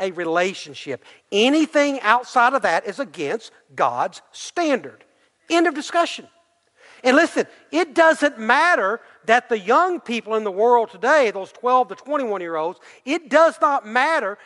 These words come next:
that they say God's word is passé,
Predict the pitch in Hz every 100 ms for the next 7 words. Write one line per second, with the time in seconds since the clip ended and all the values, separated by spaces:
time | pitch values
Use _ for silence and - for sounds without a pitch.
0 | _ 226 220 262 311 - 294 254 180 226
1 | 247 240 156 240 311 220 202 190 - 247
2 | 208 - 311 277 180